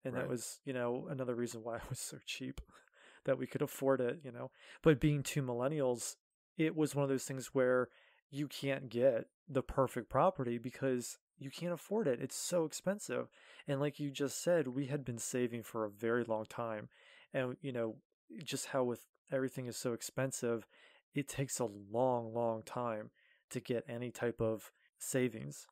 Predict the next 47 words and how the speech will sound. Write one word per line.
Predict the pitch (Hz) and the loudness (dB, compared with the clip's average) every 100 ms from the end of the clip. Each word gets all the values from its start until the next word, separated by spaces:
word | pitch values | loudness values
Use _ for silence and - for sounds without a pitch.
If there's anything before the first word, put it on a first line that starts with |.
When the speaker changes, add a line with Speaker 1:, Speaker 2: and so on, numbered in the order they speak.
| - | -2
Speaker 2:
You | 120 | 2
know, | |
we | 110 | 2
saved | - 113 98 | 6 6 6
for | 104 95 | -2 -4
three | - 107 | 0 2
or | 98 | 2
four | - 101 | 2 -2
years. | 92 90 95 92 - - _ - | 0 0 0 0 -4 -12 _ -8
We | 101 | -4
didn't | 98 95 95 - _ _ _ _ _ _ - - | -2 -2 -6 -8 _ _ _ _ _ _ -8 -4
really | 101 80 | -2 -4
do | 101 117 | -2 0
much | 92 92 95 - - | 0 0 -2 -2 -4
other | 92 90 | -4 -4
than | 92 87 80 82 - - | -4 -6 -6 -12 -14 -2
work | 95 - - - | 0 0 -4 -8
Speaker 1:
Mm-hmm. | 131 147 165 - | -6 -6 -6 -4
Speaker 2:
during | 90 87 | -2 -4
that | 85 82 | -6 -8
time | - 90 87 | -8 -8 -8
to | 82 | -8
be | 82 85 | -8 -6
able | 82 85 - | -6 -8 -10
to | - 85 80 80 - _ | -10 -10 -10 -12 -16 _
save | - 98 87 | -6 -4 -2
the | 87 | -4
money | 87 90 87 - | -6 -6 -6 -6
to | 87 - | -10 -8
put | - - | -8 -4
into | 90 98 98 - | 0 0 -2 -6
this. | 98 - 104 - | -12 -10 -8 -8
Speaker 1:
Exactly. | 127 120 113 - 123 113 - | -6 -4 -4 -8 -12 -12 -14
Yeah. | 139 135 - | -14 -14 -10
Speaker 2:
So | - 117 98 92 - - - _ _ _ | 2 4 4 0 -6 -20 -20 _ _ _
so | - | 4
we | 117 | 8
got | 113 | 8
the | 113 | 6
property | 131 113 113 | 4 4 2
two | 101 107 | 0 2
thousand | 104 92 98 | 4 2 -2
eighteen, | 87 92 - 92 85 82 - | -4 -6 -6 -6 -6 -8 -6
late | 90 92 | -4 -4
two | - | -6
thousand | - 87 92 | -8 -6 -6
eighteen. | 87 - - 73 - | -8 -10 -10 -10 -10